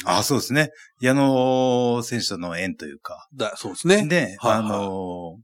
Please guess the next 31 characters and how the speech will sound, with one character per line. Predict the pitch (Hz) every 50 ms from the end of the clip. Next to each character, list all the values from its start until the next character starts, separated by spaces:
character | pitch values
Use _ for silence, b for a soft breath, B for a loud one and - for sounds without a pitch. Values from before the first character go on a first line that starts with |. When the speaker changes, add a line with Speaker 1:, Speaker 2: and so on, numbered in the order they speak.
| _ -
Speaker 1:
関 | - 101 101 92
係 | 85 - 90 87
性 | - - 92 92 85
で、 | 76 78 76 -
Speaker 2:
は | - 113 101
い。 | 90 - - - - - _ _ _ _ _ _ _ _ - -
Speaker 1:
出 | - 98
て | 90 92
い | 90 -
た | - 78 76
だ | 76 76
け | - - 82
る | 76 76 -
と | - 80
い | 78
う | 78
こ | - -
と | - -
で。 | - - - - - _ _ _ -
Speaker 2:
か | 139 -
つ | -
て | 117
ワ | 117 117
ー | 117
ル | 120
ド | 117 113
タ | - 113
ッ | 107 -
グ | - 104
も | 113 139
ね、 | 170 165 -